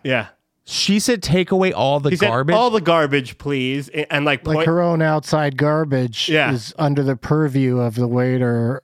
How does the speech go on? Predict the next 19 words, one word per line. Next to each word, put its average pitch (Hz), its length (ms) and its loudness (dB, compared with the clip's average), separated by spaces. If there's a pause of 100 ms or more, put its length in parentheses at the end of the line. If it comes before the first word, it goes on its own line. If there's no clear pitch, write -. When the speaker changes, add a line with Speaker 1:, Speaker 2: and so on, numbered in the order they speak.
(120)
Speaker 3:
or 123 140 -2
waitress. 120 840 -4 (1120)
Bizarre. 117 580 -4
Speaker 1:
It's, 160 120 0
like, 175 240 0
burned 156 380 2
into 151 240 0
my 139 180 2
brain 127 380 -2
'cause 123 140 -6
I 127 100 0
was 123 180 -4
so 131 300 -2
embarrassed. 120 800 -4
Speaker 2:
Yeah, 226 200 0
you 208 220 0
should 240 280 -2
be. 98 240 0
Speaker 1:
Yeah. 139 240 0